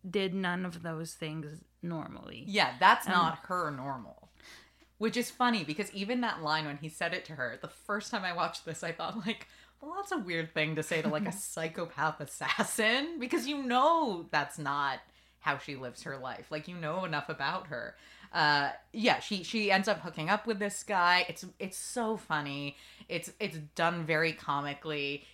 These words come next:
Speaker 2: He is so overwhelmed and so taken and, like, so infatuated with her. She doesn't care,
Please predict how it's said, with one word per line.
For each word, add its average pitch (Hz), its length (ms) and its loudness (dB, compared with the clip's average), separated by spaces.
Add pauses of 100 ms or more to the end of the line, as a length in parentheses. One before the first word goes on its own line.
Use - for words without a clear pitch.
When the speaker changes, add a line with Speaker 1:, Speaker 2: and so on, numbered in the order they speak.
Speaker 2:
He 190 260 -4
is 160 100 -2
so 147 260 2
overwhelmed 147 540 2
and 160 140 -8
so 220 200 -4
taken 151 460 -6
and, 135 160 -4 (120)
like, - 140 -20
so 175 320 -2
infatuated 156 840 4
with 151 160 2
her. 156 260 0 (240)
She - 280 -6
doesn't 147 300 -2
care, 151 600 6